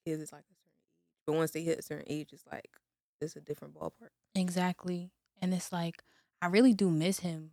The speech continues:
Speaker 2: Like, even though I be angry as hell with him, I miss him a lot. Like,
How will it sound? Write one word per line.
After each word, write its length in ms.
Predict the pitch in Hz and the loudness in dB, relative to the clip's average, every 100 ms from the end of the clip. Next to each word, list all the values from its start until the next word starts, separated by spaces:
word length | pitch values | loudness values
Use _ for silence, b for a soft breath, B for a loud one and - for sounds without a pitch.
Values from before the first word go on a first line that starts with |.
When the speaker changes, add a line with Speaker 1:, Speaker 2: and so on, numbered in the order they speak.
| 165 | _
Speaker 2:
Like, 140 | _ | _
even 200 | 202 214 | 2 4
though 80 | 202 | 4
I 140 | 175 160 | 4 0
be 140 | 165 - | -4 -2
angry 540 | 165 180 185 196 190 _ - | 0 2 2 2 0 _ -20
as 60 | - | -8
hell 240 | 170 170 185 | -2 0 0
with 120 | 185 | 0
him, 220 | 196 185 175 | 0 0 -2
I 120 | 170 | 0
miss 240 | 170 180 | 0 0
him 180 | - 165 | -2 -2
a 100 | 160 | -4
lot. 320 | 151 165 160 156 | -4 -4 -4 -8
Like, 140 | 151 | -18